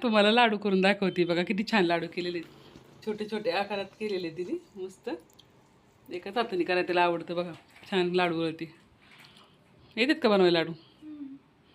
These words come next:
Speaker 1: थोडं थोडं खाती पण बरं का मध्ये आधी,
Speaker 2: नाही.
Speaker 1: मध्ये आधी खाऊन पण दाखवते तुम्हाला कसे लागतात, टेस्टिंग सांगते ती. <laughs>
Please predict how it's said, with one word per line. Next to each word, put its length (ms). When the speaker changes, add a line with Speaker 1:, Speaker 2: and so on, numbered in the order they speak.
Speaker 1:
थोडं 160
थोडं 160
खाती 260
पण 180
बरं 100
का 120
मध्ये 240
आधी, 500
Speaker 2:
नाही. 300
Speaker 1:
मध्ये 200
आधी 220
खाऊन 240
पण 200
दाखवते 380
तुम्हाला 300
कसे 260
लागतात, 320
टेस्टिंग 340
सांगते 380
ती. 240
<laughs> 340